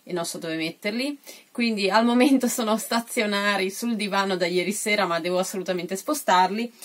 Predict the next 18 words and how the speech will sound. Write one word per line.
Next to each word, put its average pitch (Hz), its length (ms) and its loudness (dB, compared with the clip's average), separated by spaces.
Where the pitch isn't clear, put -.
però 208 220 4
visto 220 280 0
che 196 60 -4
sono 196 180 -4
già 190 100 2
le 190 100 0
dieci 190 260 -2
passate, 202 540 0
non 175 160 -2
avevo 208 280 2
voglia 196 320 4
di 175 120 -4
stare 180 280 -2
a 180 60 0
fare 190 320 2
bregare 185 300 0
e 165 40 -2
imbelinare 196 800 2